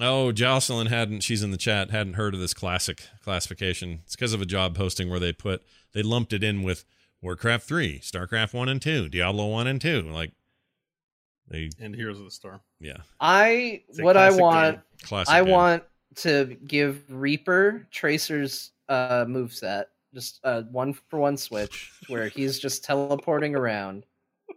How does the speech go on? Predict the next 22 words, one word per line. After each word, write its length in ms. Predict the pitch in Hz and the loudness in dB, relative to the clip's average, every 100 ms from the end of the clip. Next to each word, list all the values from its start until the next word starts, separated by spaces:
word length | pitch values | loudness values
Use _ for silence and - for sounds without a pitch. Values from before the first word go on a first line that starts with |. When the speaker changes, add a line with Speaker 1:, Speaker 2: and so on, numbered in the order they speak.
| _ - | _ -6
Speaker 3:
and 160 | 131 | -4
he's 280 | 131 127 123 | -2 -4 -6
just 320 | - 135 - | -4 -4 -2
with 260 | 131 131 - | -4 -4 -4
the 80 | 123 | -4
Reaper 320 | 131 131 123 | -2 -2 -4
voice 360 | 123 117 113 - | -4 -4 -6 -6
being 240 | 120 113 | -6 -4
like, 280 | 104 101 - _ _ _ _ _ _ _ _ _ | -6 -8 -10 _ _ _ _ _ _ _ _ _
"Wahoo." 720 | 101 110 - 156 - 98 82 - | -6 -2 2 0 0 -8 -8 -8
Speaker 1:
<laughs> 200 | - - - 220 247 247 - - | -6 -8 -2 4 4 4 -6 -4
"Hello, 260 | 156 143 | -2 -2
love." 320 | 110 110 98 | -2 -6 -4
Speaker 3:
"Yes." 560 | 95 - - - - - - - - _ _ - | 0 0 0 -4 -10 -12 -18 -20 -20 _ _ -4
And 120 | 127 | -2
then, 300 | 131 123 113 - _ | 0 -2 -6 -10 _
"Cheers, 800 | - - 117 104 98 85 - 92 | -10 -6 -2 -2 -2 -4 -8 -12
love. 500 | 87 - 85 85 - | -14 -12 -12 -12 -10
The 280 | - 208 - | -8 -6 -6
<laughs> 80 | - | -6
cavalry's 800 | - 196 - - 82 90 - - | -6 -8 -10 -14 -16 -14 -14 -14
here." 560 | 107 95 82 85 90 | -14 -14 -12 -12 -12